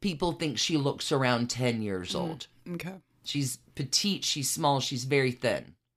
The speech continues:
Speaker 2: So she wasn't full of rage, she was full of porphyrins. There was just no way to know such a thing at the time.
Speaker 1: Correct.
Speaker 2: Yeah.
Speaker 1: So sad.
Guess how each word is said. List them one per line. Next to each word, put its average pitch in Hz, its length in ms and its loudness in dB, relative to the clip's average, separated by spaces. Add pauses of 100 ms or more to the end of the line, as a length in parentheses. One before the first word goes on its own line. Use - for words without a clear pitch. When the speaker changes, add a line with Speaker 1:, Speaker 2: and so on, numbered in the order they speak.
(480)
Speaker 2:
So - 120 2
she 247 140 10
wasn't 233 320 10
full 202 160 6
of 170 160 2
rage, 175 440 4
she 175 160 4
was 170 220 4
full 156 240 2
of 139 240 -4
porphyrins. 156 840 4
There 160 100 4
was 165 140 2
just - 160 0
no 170 100 4
way 160 100 4
to 156 80 4
know 156 180 4
such - 240 2
a 175 60 0
thing 147 460 0
at 165 120 -2
the - 80 -10
time. 147 420 -4
Speaker 1:
Correct. - 560 2 (160)
Speaker 2:
Yeah. 101 60 -14
Speaker 1:
So - 360 -2
sad. 110 480 2